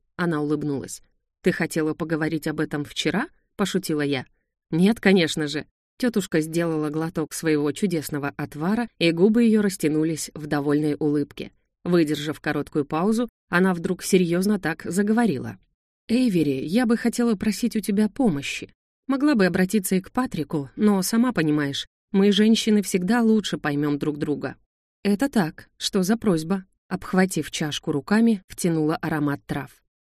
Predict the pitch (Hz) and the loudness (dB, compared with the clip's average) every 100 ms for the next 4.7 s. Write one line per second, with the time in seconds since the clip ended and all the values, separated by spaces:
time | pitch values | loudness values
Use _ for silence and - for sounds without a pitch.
0 | _ _ 190 190 190 185 185 175 - _ | _ _ 0 4 4 4 2 0 -4 _
1 | 175 196 185 165 156 - 170 156 151 156 | 0 2 2 0 -4 -2 0 0 -2 -8
2 | - _ _ _ _ 156 - 156 165 175 | -12 _ _ _ _ -8 0 0 2 0
3 | 170 202 196 262 214 - - _ 175 - | 2 -2 0 -2 -2 -6 -16 _ -8 -4
4 | 147 143 151 147 143 143 | -4 -4 -2 -2 -2 -4